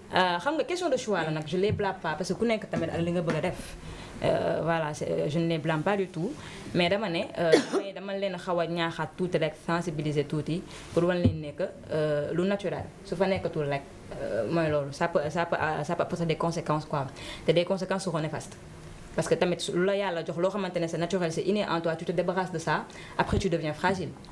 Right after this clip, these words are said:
Forcément, il y aura des conséquences. Donc, ma ne xaaral ma, ma, ma, ma ñaax si nit ñi, ma sensibiliser.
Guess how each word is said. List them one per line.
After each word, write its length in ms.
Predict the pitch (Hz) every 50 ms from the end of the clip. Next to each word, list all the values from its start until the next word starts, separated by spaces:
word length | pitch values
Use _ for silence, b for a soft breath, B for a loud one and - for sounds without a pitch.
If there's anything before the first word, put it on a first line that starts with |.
| - - -
Forcément, 360 | - 202 196 - 208 202 196 185
il 80 | 185
y 20 | 185
aura 160 | 185 185 170
des 100 | 165 160
conséquences. 520 | - 156 151 - 143 - 135 139 - - - B B B B -
Donc, 160 | 165 165 160 160
ma 100 | 160 160
ne 100 | 156 156
xaaral 420 | 156 170 170 156 147 147 156 160
ma, 240 | 156 147 143 139 139 139 139 135 135 139 151
ma, 160 | 143 143 143 143
ma, 140 | 143 147
ma 180 | 143 143 147 147
ñaax 260 | 147 151 156 151 143 -
si 60 | - 143
nit 80 | 147 147 147 143 143 147
ñi, 60 | 147
ma 120 | 143 143 139
sensibiliser. 640 | - 151 151 147 - 147 143 139 143 139 151 160